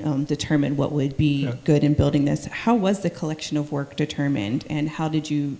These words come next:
Speaker 1: di-, um, distill down your curatorial focus?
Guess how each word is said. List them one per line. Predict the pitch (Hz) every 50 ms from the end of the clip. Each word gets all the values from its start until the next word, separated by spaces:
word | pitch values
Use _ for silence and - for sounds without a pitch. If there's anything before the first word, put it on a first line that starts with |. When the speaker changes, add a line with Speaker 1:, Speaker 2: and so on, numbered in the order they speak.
| - -
Speaker 1:
di-, | 165 147 -
um, | - 127 127 131 151
distill | 156 170 160 - - 160 151
down | 151 156 135 147
your | 143 135
curatorial | - - 156 147 139 147 143 147 - - 147 160 156 - - -
focus? | - - 151 156 - - - 180 - - - -